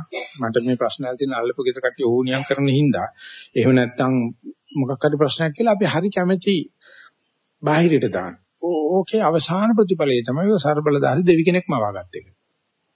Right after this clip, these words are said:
විසඳන්න බැරි නම් කියනවා මේක දෙයයන් ආංශිකේ මනාප කියලා. ඉතින් මොනෝ කරන්නද? දෙයියෝ බොහොම උසස් කෙනෙක්. මනුස්ස ලෝකේ නෑ, දිවි ලෝකේ ඉන්නේ. කතා කරගන්න විදියකුත් නෑ. පෙරක දෝරුවෙක් මාර්ගයෙන් තමයි කතා කරන්න තියෙන්නේ. ඉතින්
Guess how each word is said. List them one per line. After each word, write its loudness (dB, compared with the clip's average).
විසඳන්න 6
බැරි 6
නම් 0
කියනවා 0
මේක 2
දෙයයන් 2
ආංශිකේ -2
මනාප -8
කියලා. -2
ඉතින් -6
මොනෝ 2
කරන්නද? -4
දෙයියෝ 4
බොහොම 0
උසස් -2
කෙනෙක්. 0
මනුස්ස -6
ලෝකේ -4
නෑ, -4
දිවි 2
ලෝකේ 2
ඉන්නේ. 2
කතා -2
කරගන්න 0
විදියකුත් 0
නෑ. 0
පෙරක 0
දෝරුවෙක් 2
මාර්ගයෙන් 0
තමයි -2
කතා 2
කරන්න 4
තියෙන්නේ. 4
ඉතින් 4